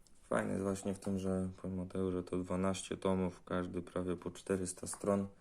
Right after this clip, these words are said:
to każdy naprawdę daje mi bardzo dużo radości z czytania. Tak się fajnie to czyta, tak szybko, tak dynamicznie. Rysunki są nieprzetłaczające. Tam,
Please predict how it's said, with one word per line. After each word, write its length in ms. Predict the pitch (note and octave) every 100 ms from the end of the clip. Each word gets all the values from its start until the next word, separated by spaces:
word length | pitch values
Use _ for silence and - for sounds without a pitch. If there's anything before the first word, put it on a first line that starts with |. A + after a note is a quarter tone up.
| - - - - - - - - - -
to 360 | F2+ F2+ F2+ F2
każdy 380 | F#2 F2+ F#2 F2
naprawdę 580 | F2 F2 F2+ F2 -
daje 280 | E2+ F2+ F2+
mi 160 | F#2 E2+
bardzo 440 | F2+ G2 G2 F#2+
dużo 280 | F#2 F#2 F#2
radości 680 | F#2 F2+ F#2 F2+ - F#2 F2+ - - - -
z 60 | -
czytania. 640 | - F2 F#2 F2 F2 E2+ - - - - - -
Tak 200 | F#2+ F#2+
się 120 | F#2
fajnie 280 | - F#2+ F2
to 120 | -
czyta, 280 | - F#2 F#2
tak 220 | F#2+ -
szybko, 460 | - G2 - - F#2 - - - - - - -
tak 120 | - E2+
dynamicznie. 720 | F2+ F2+ F#2+ F#2+ - F2+ F2+ - - - - - - - - - - - - - - - F#2+
Rysunki 480 | F#2 F2 F#2+ F#2 F#2
są 180 | - F2+
nieprzetłaczające. 1200 | F2+ F#2 F#2 F#2+ F2 F#2 - F2+ F2+ F2+ - F2
Tam, 380 | - F#2 F#2